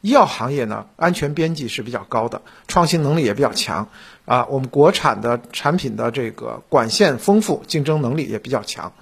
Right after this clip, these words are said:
所以呢，我个人呢，其实在直播当中呢，经常也跟大家提到说，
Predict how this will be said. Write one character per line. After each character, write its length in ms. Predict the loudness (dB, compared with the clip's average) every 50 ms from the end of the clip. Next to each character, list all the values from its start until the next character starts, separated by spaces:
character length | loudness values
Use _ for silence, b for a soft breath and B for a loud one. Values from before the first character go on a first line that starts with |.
| B B B B B B B
所 140 | B 6 6
以 40 | 6
呢， 100 | 6 4
我 220 | 4 6 6 6
个 200 | 6 4 2 2
人 120 | 4 4 2
呢， 80 | 2
其 160 | 0 0 -2 -4
实 80 | -2
在 160 | 2 2 2
直 160 | 2 0 -2 -4
播 140 | -2 0
当 140 | 0 0 0
中 120 | 0 0 0
呢， 140 | -2 -2 -4 B B B B B
经 180 | B -2 0 0
常 160 | 2 0 0
也 80 | 0
跟 100 | -2 0
大 80 | 0 2
家 80 | 2 0
提 220 | -2 -6 -6 0
到 200 | 2 2 2 2
说， 320 | 0 2 2 2 2 2